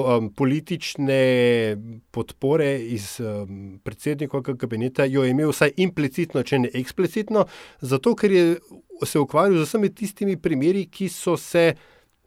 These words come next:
predsednikovega kabineta, em, na, na, na, na široko ogibali, ne. Saj, m, a in, in se mi zdi, da je z vidika sprejemljivosti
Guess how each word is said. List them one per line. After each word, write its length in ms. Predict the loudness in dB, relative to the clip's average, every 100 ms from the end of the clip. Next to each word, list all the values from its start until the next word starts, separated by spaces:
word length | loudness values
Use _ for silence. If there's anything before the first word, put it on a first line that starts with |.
| -4
predsednikovega 640 | -2 0 0 2 -2 -2 -4
kabineta, 600 | -2 -2 -2 0 0 2 0 -2 -2 0
em, 320 | -2 -6 -8
na, 200 | -4 -2
na, 240 | 0 2 2
na, 160 | 2 -2 -2
na 100 | -4
široko 520 | 0 0 0 0 0
ogibali, 420 | 0 0 -2 -4
ne. 180 | -6 -6
Saj, 200 | -6 -10 -10 _
m, 260 | -16 -14 -14 _ _ _
a 120 | -8
in, 160 | -4 -4
in 200 | -2 -4
se 160 | -2 -2
mi 160 | -2
zdi, 280 | -2 -4 -4
da 120 | 0
je 220 | 2 2 0
z 120 | -2
vidika 500 | -6 -4 0 2 2 0 -20 -20 -20
sprejemljivosti 920 | -14 -4 0 0 2 2 2 0 -2